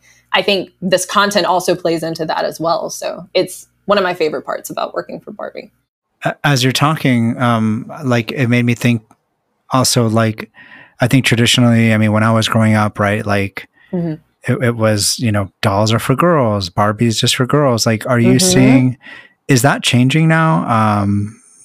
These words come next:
Speaker 2: in terms of, I mean, is, is Barbie the brand or dolls in
Speaker 1: Mm-hmm.
Speaker 2: general? Do you see that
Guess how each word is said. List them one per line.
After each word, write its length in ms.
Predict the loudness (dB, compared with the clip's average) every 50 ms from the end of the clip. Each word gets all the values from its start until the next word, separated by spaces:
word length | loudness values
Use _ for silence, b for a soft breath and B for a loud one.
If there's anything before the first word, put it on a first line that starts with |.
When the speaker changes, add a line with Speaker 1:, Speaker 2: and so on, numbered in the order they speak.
| b b _ -2 0
Speaker 2:
in 100 | 0 2
terms 320 | 2 2 2 2 2 2
of, 240 | 0 0 0 -2 -6 -6
I 80 | -2 2
mean, 160 | 2 4 4
is, 160 | 2 0 -2 -2 -2
is 160 | -2 -2 0
Barbie 760 | 0 0 0 2 2 2 2 4 4 4 2 2 0 -2 -4 b b b b b b b b b _
the 100 | -4 -4
brand 640 | 0 2 2 2 4 2 2 2 2 2 2 2 0 0
or 260 | 0 0 0 -2 -4
dolls 500 | -2 0 0 2 2 2 2 0 0 0
in 80 | 0 -2
Speaker 1:
Mm-hmm. 40 | 0
Speaker 2:
general? 520 | 0 0 2 2 2 2 2 2 2 0
Do 160 | 0 0 0
you 100 | 0 0
see 220 | 0 0 0 2 2
that 220 | 2 0 0 -4